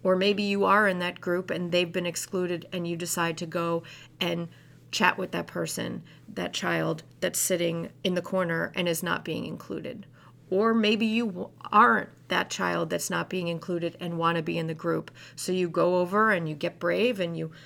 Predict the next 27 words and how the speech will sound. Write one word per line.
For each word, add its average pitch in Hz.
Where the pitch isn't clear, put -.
start 185
talking 180
to 170
the 165
cool 170
kids, -
whatever 320
it -
may 180
be. -
Okay, 202
there's 214
a 226
million 247
different 208
scenarios, 175
but 196
I 196
do 220
think 196
that 165
childhood 196
playground 185
politics 185
are 170
very 214
similar 214